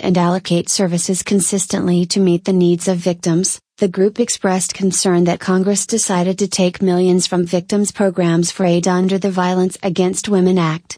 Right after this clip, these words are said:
which technically is not authorized in the federal law on crime victims, among other anti-crime appropriations in the massive federal spending bill. According to the National Criminal Justice Association,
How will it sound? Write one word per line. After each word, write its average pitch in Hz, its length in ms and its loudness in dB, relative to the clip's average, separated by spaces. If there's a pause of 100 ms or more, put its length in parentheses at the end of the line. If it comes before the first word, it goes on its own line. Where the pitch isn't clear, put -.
(140)
which 196 300 2
technically 226 560 0
is 226 160 0
not 190 260 0
authorized 190 600 0
in 202 120 0
the 190 100 2
federal 196 440 0
law 180 300 0
on 196 220 2
crime 185 340 0
victims, 175 600 -2 (200)
among 196 360 2
other 196 280 0
anti-crime 190 800 0
appropriations 190 920 0
in 185 140 0
the 175 80 4
massive 175 460 0
federal 180 440 -2
spending 180 500 0
bill. 165 360 0 (220)
According 202 460 0
to 220 120 -4
the 190 100 0
National 180 480 2
Criminal 190 440 2
Justice 180 480 -2
Association, 175 880 0